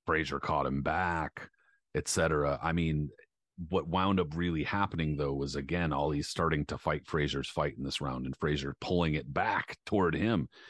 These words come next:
So we have this great swinging of momentum from round seven to round eight again, where Ali takes the seventh. And then I thought Frazier took the eighth 'cause he was pushing hard.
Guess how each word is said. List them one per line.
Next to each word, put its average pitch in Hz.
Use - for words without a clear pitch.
So 73
we 76
have 80
this 71
great 78
swinging 85
of 73
momentum 76
from 69
round 73
seven 80
to 73
round 76
eight 76
again, 82
where 71
Ali 76
takes 73
the -
seventh. 82
And 76
then 71
I 76
thought 67
Frazier 76
took -
the 69
eighth 92
'cause 67
he 67
was 64
pushing 80
hard. 92